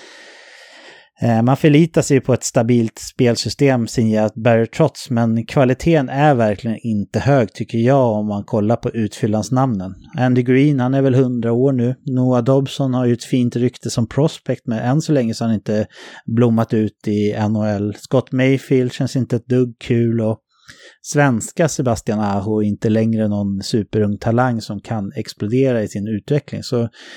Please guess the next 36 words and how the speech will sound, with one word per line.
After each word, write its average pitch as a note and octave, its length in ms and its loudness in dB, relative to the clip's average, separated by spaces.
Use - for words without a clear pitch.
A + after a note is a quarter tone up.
här D3 260 4
är, C#3 480 2
här D3 220 2
är F#3 40 4
en D#3 120 2
riktigt A2+ 340 -2
dålig C3+ 360 4
backsida, D3 440 0
tycker - 280 -6
jag, G2 80 -6
eh, G#2 540 -4
med B2+ 480 2
ett - 300 -6
riktigt B2 400 -4
bra A2+ 240 0
backpar A2+ 680 -4
i G2+ 440 -2
Pelech A2 480 -2
och G#2 260 -6
Pullock, B2+ 520 -2
och A2+ 160 -12
därför B2 400 0
så A2+ 440 -2
får C3+ 260 0
de C#3 160 0
ändå G#2 260 -4
ett, - 340 -8
eh, G2+ 140 -2
anständigt C#3 800 0
betyg C#3+ 440 2
från B2 200 -2
mig G#2 180 -2
för G#2+ 160 -6
sin, G#2 320 -2
eh, G#2+ 140 -6
backsida G#2 720 -4